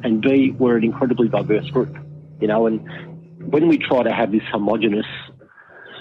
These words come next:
um, footballing model, it works against us because we can't have a homogenous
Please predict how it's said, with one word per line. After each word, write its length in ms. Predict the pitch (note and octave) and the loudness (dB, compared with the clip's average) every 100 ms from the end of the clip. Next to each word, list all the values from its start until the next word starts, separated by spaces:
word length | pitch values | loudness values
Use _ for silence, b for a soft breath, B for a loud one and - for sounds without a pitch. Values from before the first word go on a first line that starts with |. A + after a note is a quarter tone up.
| B B _ _ - | B B _ _ -4
um, 580 | G#2 G2+ G#2 G2+ G2+ - - _ - - | 0 2 2 2 0 -4 -18 _ -20 -4
footballing 580 | C3 - A#2 G#2+ G2 F#2 - - | -4 0 2 2 0 -2 -8 -2
model, 380 | A2 A2+ F#2 - | 0 2 0 0
it 100 | A2 | 0
works 220 | A#2 A#2+ - | 2 2 2
against 400 | F#2+ G2+ - - | 0 0 0 -4
us 160 | - - - _ _ | -6 -8 -18 _ _
because 320 | - G2+ A#2 G#2+ | -2 0 2 0
we 80 | |
can't 280 | A2+ C3 B2+ | 0 2 2
have 200 | G#2+ A2 | 2 2
a 80 | G#2+ | 0
homogenous 540 | - G2+ F#2+ F#2+ F#2 | 0 0 0 0 -2